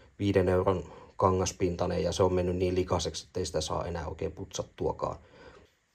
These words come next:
Silloin kun sitä näppäimistöä etsin itselleni, niin en tiennyt, että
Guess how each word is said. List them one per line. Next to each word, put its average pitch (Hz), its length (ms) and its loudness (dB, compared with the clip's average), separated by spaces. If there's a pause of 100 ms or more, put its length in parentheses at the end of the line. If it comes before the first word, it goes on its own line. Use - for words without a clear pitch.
(260)
Silloin 107 300 4
kun 101 80 2
sitä 101 280 4
näppäimistöä 101 840 6 (400)
etsin 123 340 8
itselleni, 98 460 6
niin 98 200 4
en 110 140 6
tiennyt, 107 300 8
että 92 340 0